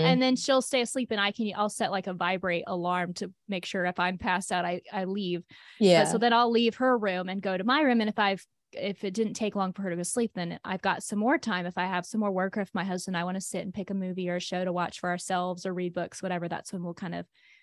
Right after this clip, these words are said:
Speaker 1: have our own unwind time. And I try to go to bed around nine thirty or ten, 'cause with little kids, you don't know what the nighttime could look like. <laughs> Someone who could
Speaker 2: Mm-hmm.
Speaker 1: get sick or whatever. And it, waking up early, I try to,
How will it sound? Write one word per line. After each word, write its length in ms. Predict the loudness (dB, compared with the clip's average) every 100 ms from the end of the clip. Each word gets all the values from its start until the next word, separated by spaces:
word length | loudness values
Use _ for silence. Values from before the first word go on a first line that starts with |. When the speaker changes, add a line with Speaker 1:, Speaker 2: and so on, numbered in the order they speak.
| -8
Speaker 1:
have 140 | -4
our 120 | -2 -2
own 140 | -4
unwind 300 | -6 -8 -8
time. 200 | -8 -8
And 80 | -6
I 60 |
try 160 | 0 2
to 80 | 2
go 120 | 0
to 60 | -2
bed 320 | -2 -2 -6 -12 _ _ _
around 340 | 0 4 4 4
nine 220 | 2 0
thirty 260 | -2 -2
or 80 | -4
ten, 260 | -4 -4 -4
'cause 380 | -6 -8 -10 -10
with 200 | -8 -6
little 160 | -4 -4
kids, 220 | -4 -4
you 80 | -4
don't 100 | -4
know 80 | -6
what 120 | -6
the 80 | -6
nighttime 400 | -8 -8 -6 2
could 120 | 4
look 200 | 4 4
like. 340 | 4 4 0 2
<laughs> 140 | 6 8
Someone 240 | 10 8
who 100 | 8
could 100 | 8
Speaker 2:
Mm-hmm. 80 | 8
Speaker 1:
get 160 | 6
sick 360 | 4 4 6 6
or 80 | 4
whatever. 480 | 4 4 4 2 0 _ _ -10 -4
And 140 | -4
it, 100 | 2
waking 320 | 4 4 4
up 80 | 2
early, 360 | 2 2 4 4
I 60 | 2
try 180 | 2
to, 120 | -2